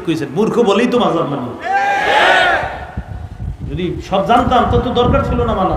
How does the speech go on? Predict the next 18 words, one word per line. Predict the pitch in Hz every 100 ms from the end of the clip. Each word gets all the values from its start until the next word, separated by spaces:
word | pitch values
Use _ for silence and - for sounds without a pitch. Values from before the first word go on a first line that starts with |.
| - - - - - - - - - - - -
আর | 143
যিনি | 143 214 269
বলে, | 285
"মাশাআল্লাহ, | 277 240 254 247
উনি | 220 220
তো | 226
সব | 202 202
জানে | 180 208
দেখেই | 196 185 202
উনি | 180
মানে | 175 151
না", | 143 127 156
আমি, | 214 240
এটাই | 214 240
আমরা | 208 196
ভালো | 143 175 151
ধারণা | 151 156
রাখি। | 135 123 113